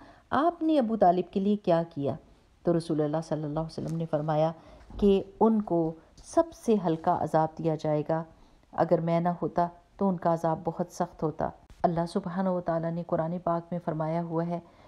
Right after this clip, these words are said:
"इन्नका ला तहदी मन अहबब्ता वलाकिन्नल्लाह यहदी मन यशा व हुवा अअलमु बिल मुहतदीन", कि आप जिससे मोहब्बत करते हैं आप उसको हिदायत नहीं दे सकते,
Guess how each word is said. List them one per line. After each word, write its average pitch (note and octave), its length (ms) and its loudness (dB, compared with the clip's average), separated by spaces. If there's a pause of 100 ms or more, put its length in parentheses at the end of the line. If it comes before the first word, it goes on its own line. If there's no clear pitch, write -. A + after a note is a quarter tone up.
(160)
"इन्नका E3+ 440 0
ला E3+ 240 0
तहदी F#3 380 -2
मन F3 220 -2
अहबब्ता F3 580 2
वलाकिन्नल्लाह F3 1160 -2
यहदी F3+ 380 -2
मन E3 240 -4
यशा F3+ 340 0 (640)
व B3+ 100 4
हुवा F#3+ 360 2 (260)
अअलमु E3+ 520 0
बिल F3+ 220 -2
मुहतदीन", F3 680 -2 (520)
कि B3+ 120 4 (160)
आप B3+ 420 2 (420)
जिससे A3+ 260 0
मोहब्बत G#3+ 500 2
करते G#3+ 260 0
हैं G#3+ 80 4
आप F#3+ 160 2
उसको G3+ 240 0
हिदायत G3 500 2
नहीं C4 160 2
दे A#3 180 2
सकते, E3 400 0